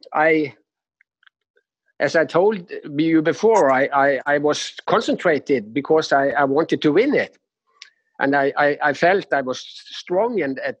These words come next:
that was my day. I, I could win it. Uh,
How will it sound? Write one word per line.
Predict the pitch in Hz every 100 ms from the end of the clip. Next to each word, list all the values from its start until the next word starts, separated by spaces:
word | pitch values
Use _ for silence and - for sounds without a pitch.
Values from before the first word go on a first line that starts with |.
| -
that | 135 139
was | 139 143 139
my | 127 135 156
day. | 147 208 202
I, | 123 -
I | 139
could | - 196 208
win | 123
it. | 110 95 - _ _ _
Uh, | 131 127 131 131